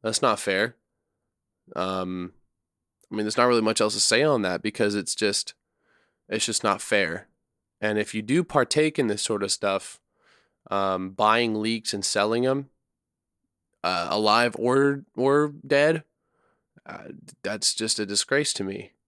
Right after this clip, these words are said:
That's not cool. This episode will be cut short, uh, because I've had a long week of working on beats and mixing, mastering,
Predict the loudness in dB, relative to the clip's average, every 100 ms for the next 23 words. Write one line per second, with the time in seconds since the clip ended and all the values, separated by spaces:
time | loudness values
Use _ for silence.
0 | _ _ -8 -2 -2 -4 -2 -2 0 -4
1 | _ _ _ _ _ _ _ _ _ _
2 | _ _ _ _ 4 6 6 6 4 4
3 | 4 2 2 2 2 2 0 -2 -6 _
4 | 2 4 4 4 0 -2 2 6 6 4
5 | 2 2 0 0 -2 0 2 4 4 4
6 | 4 2 0 0 0 0 -2 0 0 2
7 | 0 0 2 2 2 0 0 0 0 -2
8 | 0 0 2 0 4 4 2 2 2